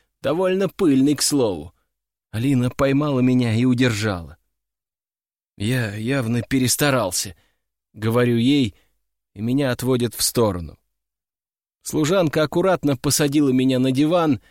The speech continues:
на её лице была написана явная тревога. «Я же говорила, что вы ранены, а вы уперлись на своём», —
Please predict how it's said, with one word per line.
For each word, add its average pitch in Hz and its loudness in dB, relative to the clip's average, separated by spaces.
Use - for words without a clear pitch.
на 113 -8
её 151 0
лице 139 -2
была 113 -4
написана 117 -2
явная 135 2
тревога. 104 0
«Я 117 -2
же 117 -2
говорила, 139 -2
что - -2
вы 113 2
ранены, 90 -2
а 104 -4
вы 127 0
уперлись 135 0
на 123 2
своём», — 107 -2